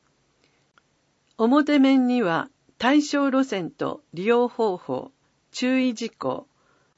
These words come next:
および有効期間などが記入されています。裏面にはアンケート用のキューアールコードがあります。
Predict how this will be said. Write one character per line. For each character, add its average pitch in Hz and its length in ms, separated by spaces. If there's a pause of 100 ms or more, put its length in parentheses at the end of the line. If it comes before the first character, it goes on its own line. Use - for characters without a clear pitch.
(680)
お 269 120
よ 277 180
び 160 320
有 254 280
効 294 260
期 269 160
間 208 320
な 175 160
ど 165 120
が 135 140
記 170 160
入 175 180
さ 175 160
れ 165 140
て 156 160
い 156 100
ま 151 180
す。 - 220 (1200)
裏 240 160
面 285 280
に 277 120
は 170 280 (180)
ア 220 120
ン 269 100
ケ 285 200
ー 269 60
ト 269 140
用 247 240
の 226 160
キ - 180
ュ 269 40
ー 285 100
ア - 20
ー 277 40
ル 269 100
コ 254 180
ー 180 40
ド 147 120
が 139 100
あ 123 60
り 131 100
ま 127 200
す。 - 220